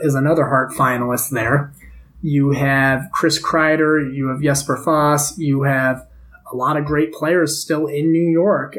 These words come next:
uh, not quite to the talent level overall of Carolina, but you also have a three-headed monster in net between,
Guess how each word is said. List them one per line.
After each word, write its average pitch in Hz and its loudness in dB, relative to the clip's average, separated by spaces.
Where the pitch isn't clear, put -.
uh, 120 -6
not 147 2
quite 175 0
to 180 -2
the 156 0
talent 180 0
level 160 2
overall 151 2
of 147 -12
Carolina, 151 0
but 160 2
you 175 2
also 196 2
have 143 0
a 143 0
three-headed 165 2
monster 123 0
in 131 0
net 131 0
between, 139 -2